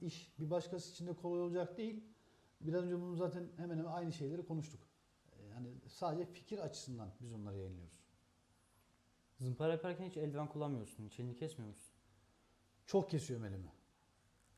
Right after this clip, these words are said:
Speaker 1: Ama bazen çok ince işler yapıyoruz. Kullandığımız eldiven yaptığımız ince işlerde bize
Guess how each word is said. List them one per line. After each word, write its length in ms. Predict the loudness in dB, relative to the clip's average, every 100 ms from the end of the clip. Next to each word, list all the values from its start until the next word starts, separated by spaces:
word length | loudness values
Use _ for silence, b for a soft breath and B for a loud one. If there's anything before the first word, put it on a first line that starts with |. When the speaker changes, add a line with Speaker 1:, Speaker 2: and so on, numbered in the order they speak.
| -12
Speaker 1:
Ama 260 | -2 2 6
bazen 300 | 6 6 2
çok 200 | 0 0
ince 220 | 2 4
işler 240 | 4 2 4
yapıyoruz. 480 | 4 2 -2 -6 -18 -20 -20 -10
Kullandığımız 560 | 0 2 2 2 0 4
eldiven 420 | 4 4 2 4
yaptığımız 520 | 4 4 2 -2 -2 0
ince 300 | 2 4 4
işlerde 600 | 2 2 2 2 0 -2 -8 B B B B
bize 280 | -2 -2 -2